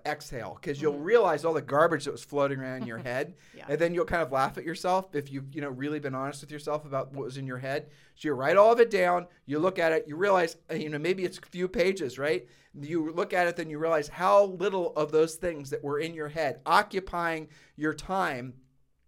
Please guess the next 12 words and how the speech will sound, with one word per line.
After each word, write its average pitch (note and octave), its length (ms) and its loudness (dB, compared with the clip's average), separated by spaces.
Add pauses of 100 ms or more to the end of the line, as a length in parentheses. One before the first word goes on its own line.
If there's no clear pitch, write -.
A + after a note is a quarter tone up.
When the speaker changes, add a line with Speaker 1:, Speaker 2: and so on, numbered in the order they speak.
(120)
Speaker 1:
occupying D#3 640 0
your C#3 240 -2 (180)
ability D#3+ 360 4
to D3 80 -6
be C#3+ 100 -6
present E3 420 -6
'cause C3+ 160 -10
you C3+ 60 -6
were C3 80 -6
thinking F3 360 -8
about A#2+ 280 -4
them, A#2+ 180 -6